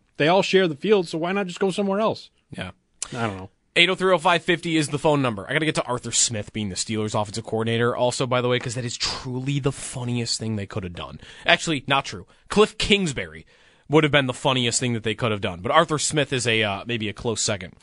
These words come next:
Speaker 2: Eight oh three oh five fifty is the phone number. We're talking Beane versus McDermott.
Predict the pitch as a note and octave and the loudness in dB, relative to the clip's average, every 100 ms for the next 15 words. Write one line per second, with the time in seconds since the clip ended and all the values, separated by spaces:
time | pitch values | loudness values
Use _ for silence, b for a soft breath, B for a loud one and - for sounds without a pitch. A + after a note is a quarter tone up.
0 | B B B B F3+ G3 F#3+ F#3+ - G3 | B B B B 4 6 6 4 6 4
1 | F3+ F#3 F3+ F#3 F3 F#3 - F3+ F3+ F3 | 4 0 0 0 0 0 4 4 4 2
2 | F3 F3+ E3+ E3 G3 F#3+ E3+ C3 E3 F3+ | 4 4 2 2 2 2 -2 0 0 2
3 | F#3 C#3+ C#3+ E3 E3 E3 C3 C#3+ D#3 F#3 | 2 4 4 4 2 -2 0 0 2 0